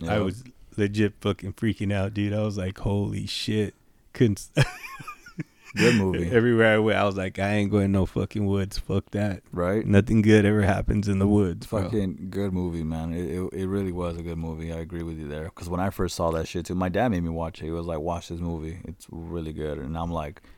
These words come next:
Speaker 2: fuck, like, that shit got me fucking af-, that, I was afraid
Speaker 1: Yeah.
Speaker 2: of fucking aliens, you know, 'cause they, the way they made the aliens too were so fucking legit, and the, where he was made it fucking,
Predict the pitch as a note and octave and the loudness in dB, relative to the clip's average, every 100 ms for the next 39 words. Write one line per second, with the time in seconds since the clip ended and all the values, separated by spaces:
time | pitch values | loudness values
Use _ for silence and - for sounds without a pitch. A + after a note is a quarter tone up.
0 | _ _ - - _ - - - - - | _ _ -20 -20 _ -20 -20 -20 -10 -2
1 | D#2+ F#2+ F#2 F2+ E2+ E2+ F#2+ F#2+ F#2+ G2 | 0 0 -2 -2 -2 -4 -4 -2 -2 -2
2 | - F#2+ F#2+ F#2 - F#2 F2+ E2 E2 - | -2 -2 -2 -4 -4 -4 -4 -6 -8 -10
3 | - F2+ F#2 F2 - G2 F2 G#2 G2 F#2 | -6 -2 -2 -2 0 2 2 2 4 4
4 | F#2+ F2 E2+ F2 G2+ F2 E2 F2 E2+ F#2 | 0 -2 -2 0 0 0 -2 -2 -2 -2
5 | - F2+ F#2 F2+ F#2 G#2+ A2+ G#2+ G2+ G2 | -2 -2 -2 0 2 4 6 4 4 2
6 | G#2 F2 - A2+ E2+ - F#2+ G#2 F#2+ F2+ | 2 0 -2 -2 -2 -4 -4 -4 -4 -4
7 | E2+ E2 F#2 G2 D#2 E2+ E2+ D#2+ F2 F#2 | -4 -2 -2 -2 -2 -4 -4 -6 -2 0
8 | G2+ A2 F#2+ F2 F#2+ G#2+ G2 G2 G2 F#2 | 2 0 0 0 0 0 -2 -2 -2 -2
9 | G2+ G2 F#2+ F#2 | -2 -2 -4 -6